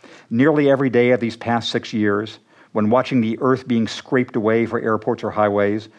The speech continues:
when seeing apartments put up within a week, and the families who used to live in the knocked-down, uh, tenements sent scrambling to other parts of town,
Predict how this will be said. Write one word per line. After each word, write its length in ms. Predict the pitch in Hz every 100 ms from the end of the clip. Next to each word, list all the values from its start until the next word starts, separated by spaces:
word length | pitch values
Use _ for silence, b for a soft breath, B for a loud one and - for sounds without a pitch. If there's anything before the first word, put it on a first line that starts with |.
| B
when 120 | - 117
seeing 240 | 151 139
apartments 480 | 107 - 143 143 127
put 160 | -
up 180 | 123 127
within 220 | 120 107
a 60 | 120
week, 360 | 98 117 117 - b b
and 80 | 104
the 60 |
families 380 | - 131 131 113
who 60 | 110
used 200 | 117 -
to 40 |
live 280 | 104 117 110
in 60 | 104
the 60 |
knocked-down, 640 | 101 117 120 - 117 110 113
uh, 320 | 113 98 107 -
tenements 400 | 139 127 127 - -
sent 220 | 127 104
scrambling 520 | - - 117 120 120
to 80 | 110
other 140 | 117
parts 300 | 113 123 117
of 80 | 104
town, 440 | - 107 107 110